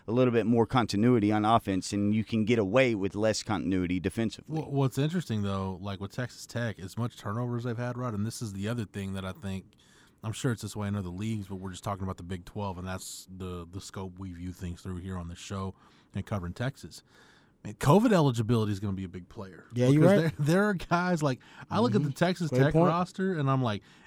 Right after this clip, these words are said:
Speaker 2: Adrian Fry is still there, DeMarcus Fields is still
Speaker 3: Mm-hmm.
Speaker 2: there, uh, a guy like Rico Jefferson. I'm like, shouldn't some of
Speaker 3: Hmm.
Speaker 2: y'all have graduated by now
Speaker 3: That's a
Speaker 2: and
Speaker 3: great
Speaker 2: been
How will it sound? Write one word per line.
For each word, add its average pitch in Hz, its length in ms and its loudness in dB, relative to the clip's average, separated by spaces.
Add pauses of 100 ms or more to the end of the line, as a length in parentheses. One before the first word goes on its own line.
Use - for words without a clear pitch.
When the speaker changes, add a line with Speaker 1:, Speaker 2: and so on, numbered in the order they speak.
Speaker 2:
Adrian 156 420 4
Fry 143 380 4
is 143 60 2
still 139 280 4
there, 131 340 4
DeMarcus 127 560 -2
Fields 131 360 2
is 127 100 -2
still 135 320 4
Speaker 3:
Mm-hmm. 120 80 6
Speaker 2:
there, 123 400 6 (420)
uh, 107 300 0
a - 20 -4
guy 113 140 0
like 139 180 2
Rico 131 260 4
Jefferson. 143 440 4
I'm 156 60 8
like, 151 140 6 (260)
shouldn't 277 320 2
some - 160 8
of 240 40 8
Speaker 3:
Hmm. - 20 -
Speaker 2:
y'all 233 160 12
have 147 180 10
graduated 185 640 8
by 196 140 6
now 202 80 6
Speaker 3:
That's 208 100 6
a - 20 6
Speaker 2:
and 185 160 10
Speaker 3:
great 170 80 8
Speaker 2:
been 175 40 8